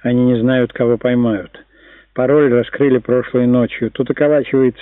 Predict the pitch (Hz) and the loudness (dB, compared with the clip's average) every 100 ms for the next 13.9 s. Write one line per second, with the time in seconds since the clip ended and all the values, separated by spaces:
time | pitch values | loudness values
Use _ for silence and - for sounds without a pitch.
0 | - 135 131 135 117 120 139 - - 117 | -6 -2 2 0 0 0 0 -2 -4 -2
1 | 113 117 147 135 117 107 - 127 - 117 | 0 0 0 0 -2 -2 -2 -2 -4 -10
2 | - - 127 117 - 110 110 117 120 - | -8 -2 -2 -2 -4 -4 -2 0 -2 -2
3 | 107 - - - - - 120 120 135 117 | -12 -16 -20 -20 -20 -6 -2 0 2 2
4 | 135 123 - 110 - 127 - - 127 117 | 2 0 -2 -6 -4 -6 -6 -6 -2 -2
5 | 113 95 - _ _ _ _ _ _ 120 | -4 -6 -14 _ _ _ _ _ _ -6
6 | 110 123 120 - 123 113 120 - 117 113 | -2 -2 -2 -2 -2 -2 -4 -6 -4 -4
7 | 101 - 101 - _ _ _ _ _ 147 | -4 -8 -18 -18 _ _ _ _ _ 0
8 | 151 - 147 135 - 113 - 127 127 135 | 0 2 0 0 -2 -6 -2 0 2 2
9 | 127 117 135 - 123 113 117 113 104 117 | 2 0 0 -2 -6 -2 -2 -2 -2 -2
10 | 113 120 110 120 110 110 92 - _ _ | 0 -2 -2 -4 -2 -4 -6 -12 _ _
11 | _ _ _ _ _ _ _ - 110 117 | _ _ _ _ _ _ _ -14 -4 -2
12 | 117 - 113 _ - 117 - - 123 123 | -2 -4 -8 _ -6 -6 -6 0 2 2
13 | 120 120 - 117 120 147 135 - 104 | 2 0 -4 -2 0 0 -2 -8 -10